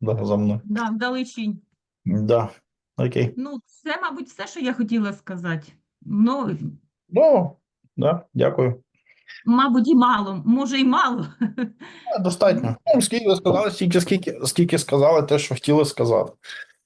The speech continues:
Speaker 1: О, так що так. Добре, Ірина, дуже вам дякую.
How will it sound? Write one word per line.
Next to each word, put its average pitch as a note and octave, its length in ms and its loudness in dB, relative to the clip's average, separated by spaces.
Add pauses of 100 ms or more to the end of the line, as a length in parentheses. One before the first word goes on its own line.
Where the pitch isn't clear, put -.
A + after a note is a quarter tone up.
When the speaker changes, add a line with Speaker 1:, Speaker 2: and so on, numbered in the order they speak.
(260)
Speaker 1:
О, F#2 240 2 (160)
так A2+ 180 0
що - 180 -2
так. - 320 -2
Добре, E3+ 480 2
Ірина, C#3+ 280 2
дуже F#3 240 2
вам E3 140 2
дякую. F3 500 4